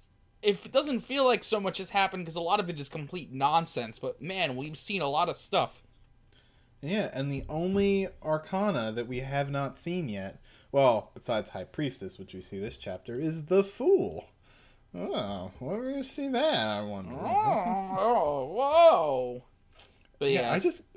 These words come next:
Speaker 2: I just really like this. I like all these tarot cards, these classic Kispo ass.
Speaker 1: And showing,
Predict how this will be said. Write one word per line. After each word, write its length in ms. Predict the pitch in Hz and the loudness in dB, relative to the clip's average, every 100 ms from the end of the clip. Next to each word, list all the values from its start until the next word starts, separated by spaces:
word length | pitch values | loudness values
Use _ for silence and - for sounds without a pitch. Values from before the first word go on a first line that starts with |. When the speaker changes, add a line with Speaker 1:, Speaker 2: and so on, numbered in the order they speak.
| _ - | _ -8
Speaker 2:
I 100 | 151 | -6
just 200 | 175 190 | -6 -2
really 240 | 180 165 135 | 2 4 4
like 280 | 202 101 | 2 -4
this. 200 | - 92 | -8 -6
I 60 | 107 | -4
like 280 | 113 131 131 | 2 0 0
all 140 | 123 | -4
these 300 | 117 110 98 - _ - | -4 -6 -8 -20 _ -12
tarot 360 | 120 117 113 | -8 -4 -6
cards, 460 | 104 113 110 110 104 | -4 -2 0 0 -4
these 180 | 95 92 | -8 -10
classic 520 | - 107 107 - 90 | -6 -4 -4 -8 -12
Kispo 440 | - 104 - 101 | -8 -8 -8 -8
ass. 160 | 98 95 | -6 -6
Speaker 1:
And 100 | 165 | -4
showing, 540 | - 214 202 180 160 | 0 0 0 -4 -6